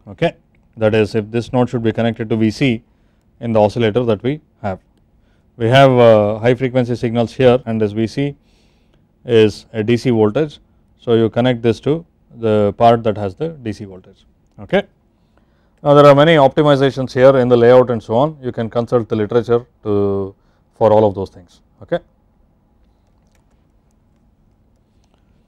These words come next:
I will very quickly go through other variants of the same oscillator. First of all,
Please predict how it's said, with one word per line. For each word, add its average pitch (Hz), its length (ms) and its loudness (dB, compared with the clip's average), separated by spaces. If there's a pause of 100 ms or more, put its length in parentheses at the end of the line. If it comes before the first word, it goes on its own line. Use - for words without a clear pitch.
(180)
I 143 40 -16
will 131 100 0
very 151 220 6
quickly 156 340 2
go 143 140 6
through 139 420 4 (340)
other 131 300 4
variants 135 420 4
of 123 140 0
the 113 380 2
same 127 260 -2
oscillator. 117 520 0 (360)
First 151 180 2
of 196 80 6
all, 180 240 6